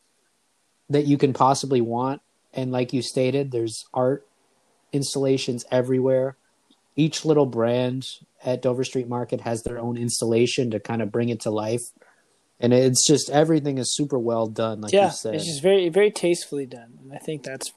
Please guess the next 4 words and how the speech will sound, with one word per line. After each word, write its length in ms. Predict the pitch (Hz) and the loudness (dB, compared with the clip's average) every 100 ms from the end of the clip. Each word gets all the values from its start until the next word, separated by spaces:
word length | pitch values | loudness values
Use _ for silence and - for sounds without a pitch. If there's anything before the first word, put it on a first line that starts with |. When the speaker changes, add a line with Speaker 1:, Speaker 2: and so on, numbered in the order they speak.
| - | -14
Speaker 2:
important 540 | 143 - 151 139 139 _ - | -16 -6 -6 -6 -12 _ -10
to 440 | - 147 139 135 143 | -4 -2 -2 -6 -8
Ray's 640 | 170 160 156 175 190 185 151 | -4 0 2 4 4 2 -2
vision. 600 | 147 165 170 202 208 233 | 0 2 4 2 2 -2